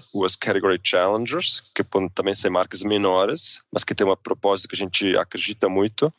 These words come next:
E aí a gente quer ser o preferred partner, né? O canal super relevante pra eles. E dentro desse contexto, a gente também busca muito o apoio dessas marcas e grupos em orçamento de marketing,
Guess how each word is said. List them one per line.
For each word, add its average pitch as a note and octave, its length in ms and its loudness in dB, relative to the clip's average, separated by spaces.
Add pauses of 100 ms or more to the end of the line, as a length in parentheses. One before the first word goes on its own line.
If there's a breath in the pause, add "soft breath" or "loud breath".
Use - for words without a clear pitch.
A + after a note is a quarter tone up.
E A#2 140 4
aí A2+ 200 4
a C3 40 4
gente C#3 280 -2
quer B2 160 2
ser - 160 2
o B2+ 240 4
preferred B2+ 540 0
partner, F2+ 500 0
né? E2+ 120 -2
O E2+ 500 2
canal F2+ 260 4
super - 280 -6
relevante G2 440 0
pra G2 200 2
eles. G#2+ 500 2 (320)
E F#3 220 0
dentro C#3 400 0
desse A#2+ 240 2
contexto, A2+ 800 2
a G2+ 80 2
gente A#2 320 -2
também A#2 420 0 (100)
busca A#2 420 2
muito A#2 580 2
o G#2+ 120 2
apoio C3+ 460 2
dessas G2+ 360 -2
marcas G2 500 0
e F#2+ 60 -6
grupos G2 440 0
em F#2 140 2 (320)
orçamento F#2+ 420 0
de F#2+ 120 -2
marketing, F#2 800 0